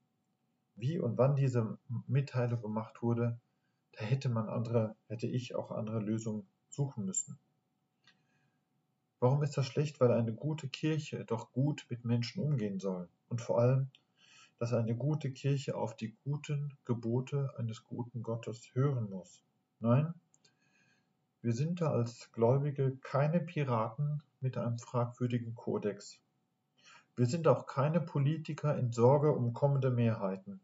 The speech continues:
Wir sind keine Diplomaten, keine Händler, keine Räuber. Wir sind Christen. Und auch wenn das vielleicht manchmal etwas eingebildet klingen mag, wir ringen doch darum, gut zu sein und besser zu werden.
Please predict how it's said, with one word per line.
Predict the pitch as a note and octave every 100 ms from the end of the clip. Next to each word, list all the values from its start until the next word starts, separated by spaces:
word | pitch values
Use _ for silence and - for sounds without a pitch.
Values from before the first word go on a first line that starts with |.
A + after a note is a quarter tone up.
| _ _ _ _ - - - _
Wir | A2
sind | A2+ B2+
keine | A#2 C#3 A#2+ B2
Diplomaten, | B2 A#2 B2+ B2+ D3 D3+ F#3+
keine | F#3+ C3 A2+
Händler, | A2 B2 C3 - C3
keine | - B2 B2
Räuber. | A2+ G#2+ G#2 G#2 G#2
Wir |
sind | A2+ C3 A#2+
Christen. | - D3 - - F#3+ _ _ _ _ _ _ _ _ _ _ _ _ _ - _ _ -
Und | B2+ A#2 -
auch | A#2
wenn | B2+ C3+
das | C3+
vielleicht | - A2+ A#2+ A#2
manchmal | B2 - -
etwas | - A2 -
eingebildet | - C3 B2 A2+ G2+ G#2+
klingen | - G#2+ G2+
mag, | G2+ G2 G2 -
wir | A#2 A#2+
ringen | F3 F3+ C#3+
doch | B2
darum, | - G#2+ G2 F2+ - _
gut | B2+ D3+ D#3
zu | -
sein | C3+ A2+ A#2 A2
und | A#2
besser | A#2 A#2 A#2+
zu | - A#2
werden. | A#2+ A2+ - -